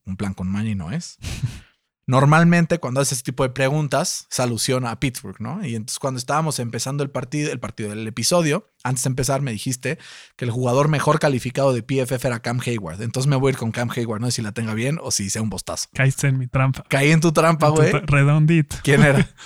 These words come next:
Speaker 2: <laughs> Max Crosby.
Speaker 1: Puta,
Speaker 2: Tuvo
Speaker 1: sí.
Speaker 2: una más que, que,
Speaker 1: Que Hayward.
Speaker 2: que Hayward.
Speaker 1: Bueno, iba por el, el lugar indicado.
Speaker 2: Ibas bien, ibas bien.
Speaker 1: Eh, Fer, ¿quién es tu primer, eh, bounce back candidate para la semana
Speaker 2: Pues
Speaker 1: número
Speaker 2: el
Speaker 1: dos?
Speaker 2: obvio, ¿no? Los Packers y Aaron Rodgers. Creo que no hay manera que tengan dos partidos malos seguidos y se van a destapar a la ofensiva.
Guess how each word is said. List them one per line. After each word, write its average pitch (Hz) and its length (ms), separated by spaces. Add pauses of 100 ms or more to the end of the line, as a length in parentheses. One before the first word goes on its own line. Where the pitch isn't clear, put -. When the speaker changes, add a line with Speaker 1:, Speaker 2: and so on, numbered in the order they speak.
(100)
Speaker 2:
<laughs> - 240
Max 151 320
Crosby. 135 440 (120)
Speaker 1:
Puta, 127 380
Speaker 2:
Tuvo 156 220
Speaker 1:
sí. 156 40
Speaker 2:
una 156 200
más 139 240
que, 127 580
que, 131 440
Speaker 1:
Que 117 80 (120)
Hayward. 92 240
Speaker 2:
que - 120 (120)
Hayward. - 220 (220)
Speaker 1:
Bueno, 113 200
iba 147 300
por 110 180
el, 113 280
el 113 120
lugar 117 240
indicado. 117 380
Speaker 2:
Ibas 127 220
bien, 123 180
ibas 135 180
bien. 147 200 (100)
Speaker 1:
Eh, 117 140
Fer, 214 400
¿quién 175 120
es 185 100
tu 156 100
primer, 160 440 (100)
eh, 127 140
bounce 135 320
back 139 220
candidate 139 320
para 104 160
la 104 80
semana 107 280
Speaker 2:
Pues 131 160
Speaker 1:
número 131 120
Speaker 2:
el 143 60
Speaker 1:
dos? 147 60
Speaker 2:
obvio, 131 120
¿no? 131 140
Los 131 160
Packers 143 520
y 127 80
Aaron 131 280
Rodgers. 139 400
Creo 139 220
que 135 280
no 131 160
hay 135 100
manera 131 360
que 123 160
tengan 131 260
dos 127 140
partidos 127 360
malos 123 280
seguidos 131 460
y 117 100
se - 100
van 131 160
a 131 40
destapar 120 440
a 120 60
la 120 100
ofensiva. - 500